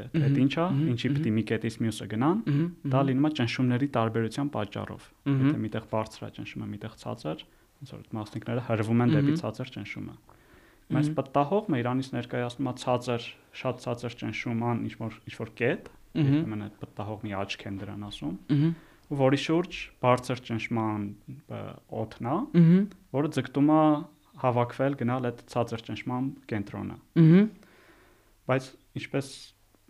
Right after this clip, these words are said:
Speaker 1: արդեն քննարկեցինք, քանի որ երկիրը պտտվում է, ընդ որում արագությունը կախված է լայնությունից, թե որ
Speaker 2: Մհմ։
Speaker 1: լայնության վրա ես գտնվում,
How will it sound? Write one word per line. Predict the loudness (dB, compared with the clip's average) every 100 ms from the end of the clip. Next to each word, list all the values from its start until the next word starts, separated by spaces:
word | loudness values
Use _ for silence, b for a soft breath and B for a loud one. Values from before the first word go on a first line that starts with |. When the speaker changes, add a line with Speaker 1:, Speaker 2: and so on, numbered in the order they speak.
| _
Speaker 1:
արդեն | -8 -2 -2
քննարկեցինք, | 0 2 2 2 -2 0 0
քանի | 2 2 2
որ | 0
երկիրը | -2 -4 -6 -6
պտտվում | -6 -6 0 4 6
է, | 6
ընդ | 2
որում | -2 -2
արագությունը | -2 -4 -4 -8 -4 -2 -4 -6
կախված | -8 -8 -6 -6 -6
է | -8 -8
լայնությունից, | -8 -6 -6 -8 -4 -2 -2 -8 -20 _
թե | 2
որ | 4
Speaker 2:
Մհմ։ | 4 2
Speaker 1:
լայնության | -4 -10 -10 -10
վրա | -10
ես | -10 -12
գտնվում, | -12 -10 -2 -2